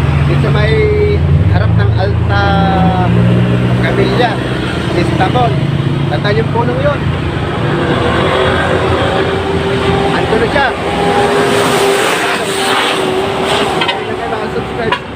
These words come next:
Ay, ngayon lang. Ngayon lang kayo makapanood ng mga video ko. Ayan, sige na. Teka pala guys.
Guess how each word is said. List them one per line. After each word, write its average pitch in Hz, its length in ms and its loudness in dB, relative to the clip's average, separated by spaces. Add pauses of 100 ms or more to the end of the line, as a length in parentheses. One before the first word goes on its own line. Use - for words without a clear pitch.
(140)
Ay, - 80 -8
ngayon 143 480 -6
lang. 165 100 -4 (380)
Ngayon 202 160 2
lang 214 160 2
kayo - 320 -2
makapanood - 480 0
ng - 160 2
mga - 480 0
video - 160 -2
ko. - 160 0 (960)
Ayan, 302 160 0
sige - 160 -2
na. - 140 -2 (3500)
Teka 196 160 0
pala 226 160 0
guys. 226 240 -2